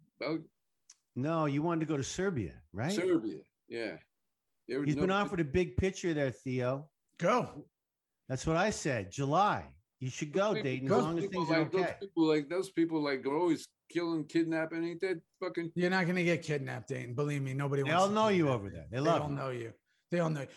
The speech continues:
Speaker 3: One, they don't want to kidnap you. And if they did kidnap you, they'd give you right back after
Speaker 2: Yeah.
Speaker 3: about five
Speaker 2: <laughs>
Speaker 3: minutes. So don't worry about it.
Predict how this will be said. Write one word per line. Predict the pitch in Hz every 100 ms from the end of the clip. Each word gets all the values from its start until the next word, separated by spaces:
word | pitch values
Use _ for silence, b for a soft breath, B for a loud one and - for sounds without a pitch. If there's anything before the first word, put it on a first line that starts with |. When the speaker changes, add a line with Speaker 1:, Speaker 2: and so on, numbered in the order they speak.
| B
Speaker 3:
One, | 165 190 226
they | 214
don't | 190 190
want | 180 170
to |
kidnap | 160 165 143 143 135
you. | 139 143
And | 170 180
if | 160
they | 180
did | 151 214 160
kidnap | 170 156 151 143 147
you, |
they'd | 147 139
give | 151 147
you | 143
right | 139 120
back | 117 107 123
after | 113 147
Speaker 2:
Yeah. | 131
Speaker 3:
about | 113
five | - 135 117
Speaker 2:
<laughs> | 110
Speaker 3:
minutes. | 165 - - - _ 131 - - 131 -
So | 170
don't | 156 151
worry | 139 120
about |
it. | 127